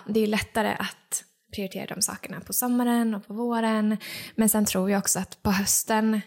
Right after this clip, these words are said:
inte bara i år, utan så här generellt sett, så hopar sig ofta saker då med jobb, med kanske andra saker utanför jobbet. Att, ja, men just nu så råkar det ju vara renoveringen för mig som kanske blev pricken över i, liksom. Men,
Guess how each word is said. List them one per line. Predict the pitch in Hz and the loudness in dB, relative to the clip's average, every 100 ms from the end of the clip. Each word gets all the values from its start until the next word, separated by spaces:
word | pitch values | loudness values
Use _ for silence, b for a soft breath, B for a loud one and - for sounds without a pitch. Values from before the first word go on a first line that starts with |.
| _ | _
inte | 214 208 196 | 0 0 -2
bara | 190 180 | -4 -4
i | 185 | 0
år, | 285 226 190 | 2 4 2
utan | 190 196 | 0 -4
så | 196 | -4
här | 190 | -4
generellt | 196 196 233 226 208 | -2 0 2 2 0
sett, | - - | -4 0
så | 196 | 2
hopar | 233 - 202 | 2 2 0
sig | - 262 | 2 0
ofta | - 185 | 0 -4
saker | - - - | -4 -4 -6
då | - - 151 | -4 -4 -2
med | 185 185 180 180 B B B B - | 0 0 0 -4 B B B B 0
jobb, | 190 175 185 196 180 | 2 2 0 -2 2
med | 175 175 175 180 180 B B B - | 4 2 0 -4 -6 B B B -4
kanske | 202 185 | -2 -2
andra | - 180 180 190 | -2 -2 -2 -2
saker | - 185 - - 180 180 196 - _ | 0 -2 -4 -2 -2 -2 -4 -8 _
utanför | - 196 202 196 202 | 0 2 0 -2 -2
jobbet. | 196 - 180 - | -4 -2 -4 -4
Att, | 196 - | -6 -2
ja, | 202 | 2
men | 202 | 2
just | 202 - | 2 2
nu | 208 202 | 2 2
så | 196 190 | -2 -4
råkar | 190 185 190 | -6 -6 -6
det | |
ju | 180 | -4
vara | 175 | -4
renoveringen | 202 190 190 202 208 208 | -4 -4 -2 0 2 0
för | 190 | 0
mig | 180 - | -2 -2
som | 190 | -4
kanske | 190 196 | -10 -10
blev | 180 175 214 B B B B B - | -6 -6 -8 B B B B B -6
pricken | 196 190 | -4 -2
över | 185 196 | 0 2
i, | 208 185 | 2 0
liksom. | - - - 202 - _ | -6 -8 -8 -8 -12 _
Men, | 202 202 190 208 190 | 2 2 2 0 -2